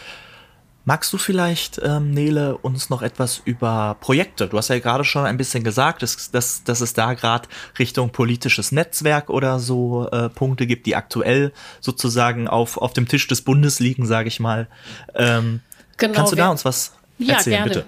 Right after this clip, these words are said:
Speaker 2: Wir haben da schon, ähm, vor mehreren Jahren uns, ähm, damit auseinandergesetzt, dass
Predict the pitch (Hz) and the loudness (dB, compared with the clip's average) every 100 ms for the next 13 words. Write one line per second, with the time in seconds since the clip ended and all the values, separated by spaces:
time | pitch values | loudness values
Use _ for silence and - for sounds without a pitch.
0 | - 190 220 214 202 180 - 214 208 - | -2 -2 -2 -4 -4 -2 -2 -2 -4 -4
1 | 190 190 190 208 - - 214 214 220 202 | -4 -4 -4 -8 -8 -2 0 2 0 -2
2 | 196 185 175 196 214 220 202 - - 196 | -4 -4 -4 -4 -4 -6 -8 -12 -6 -4
3 | 196 - - - - 185 180 190 - - | -2 0 2 0 -2 -4 -4 -4 -6 -8
4 | - 185 185 - 180 175 175 208 214 208 | -6 -2 -2 -2 -2 0 -2 -2 -4 -4
5 | 196 196 - - 175 - - - - | -2 0 0 0 0 0 -2 -4 -8